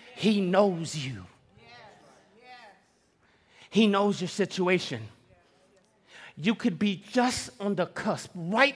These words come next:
on the edge of breakthrough. But are you willing to shimmy your way to the edge and get your blessing? Thirty-eight years.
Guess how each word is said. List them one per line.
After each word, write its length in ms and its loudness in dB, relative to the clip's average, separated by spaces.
on 140 0
the 160 -4
edge 380 -2
of 160 -8
breakthrough. 540 -6
But 140 0
are 80 0
you 160 -4
willing 260 -2
to 60 -8
shimmy 380 -6
your 180 -8
way 480 -10
to 120 -2
the 200 -2
edge 260 -4
and 120 -8
get 180 -8
your 100 -4
blessing? 420 -10
Thirty-eight 460 0
years. 520 -4